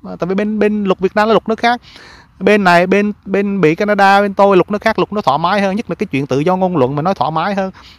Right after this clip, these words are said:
Bên Việt Nam nói bị hạn chế rất là nhiều, cho nên ở Việt Nam á, à, làm đề tài ít hơn. À, còn cái cách kiếm tiền á, à, mà thụ động, chủ động như anh ta nói á, anh ta chia sẻ, ở đâu làm chả được. Ở đâu <laughs> làm chả được. Không nhất thiết phải về Việt Nam để làm những cái nghề này.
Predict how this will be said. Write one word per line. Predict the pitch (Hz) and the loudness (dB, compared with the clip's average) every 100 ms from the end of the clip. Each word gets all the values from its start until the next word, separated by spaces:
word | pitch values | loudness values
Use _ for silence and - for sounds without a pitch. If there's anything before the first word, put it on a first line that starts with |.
| - | -2
Bên | 185 | 0
Việt | 151 | 2
Nam | 175 175 | 2 2
nói | 165 190 | 2 0
bị | 170 123 | 0 -4
hạn | 131 | -6
chế | 131 185 | -6 -6
rất | 208 | -6
là | 165 | -6
nhiều, | 151 156 147 | -4 -4 -4
cho | 165 | -4
nên | 165 180 | -4 -4
ở | - | -6
Việt | 135 - | -6 -2
Nam | 147 143 156 | 0 0 0
á, | 165 - | -6 -8
à, | 135 143 139 127 120 120 | -10 -6 -4 -4 -8 -10
làm | 120 127 120 | -2 0 0
đề | 110 | -4
tài | 117 110 | -6 -8
ít | 156 - | -14 -14
hơn. | 139 _ _ _ _ 135 | -20 _ _ _ _ -4
À, | 156 147 - - _ | -2 -2 -4 -20 _
còn | 131 | 0
cái | 143 | 0
cách | - - | -4 -2
kiếm | 190 | -4
tiền | 170 131 127 | 0 0 0
á, | 160 - - _ _ 131 | -4 -10 -20 _ _ -12
à, | 123 127 | -8 -6
mà | 127 | -4
thụ | 123 113 | -2 2
động, | 131 117 | 2 2
chủ | 113 156 | -2 -2
động | 107 123 | -2 -4
như | 151 | -6
anh | |
ta | 147 | -4
nói | 139 135 156 | -2 -2 -4
á, | 170 262 _ _ _ _ - 226 190 170 | -10 -18 _ _ _ _ -20 -20 -20 -14
anh | 135 | -6
ta | 139 | -2
chia | 139 143 | 0 0
sẻ, | 135 110 120 143 | 0 -2 -4 -10
ở | 127 | -6
đâu | 143 | -2
làm | 127 113 | -2 -4
chả | 110 139 | -10 -14
được. | 127 _ _ _ _ _ | -18 _ _ _ _ _
Ở | 175 | 2
đâu | 240 | 4
<laughs> | 233 | 4
làm | 214 185 | 2 -2
chả | 170 214 | -6 -6
được. | 254 277 _ _ _ _ _ _ - | -8 -12 _ _ _ _ _ _ -8
Không | 277 | -2
nhất | 285 - | -2 0
thiết | 330 - | -2 -2
phải | 220 | 0
về | 226 | 2
Việt | 220 - | 0 0
Nam | 240 233 | 0 2
để | |
làm | 214 220 220 | 2 0 -2
những | 214 | -8
cái | 247 | -8
nghề | 240 220 | -6 -6
này. | 226 226 | -8 -12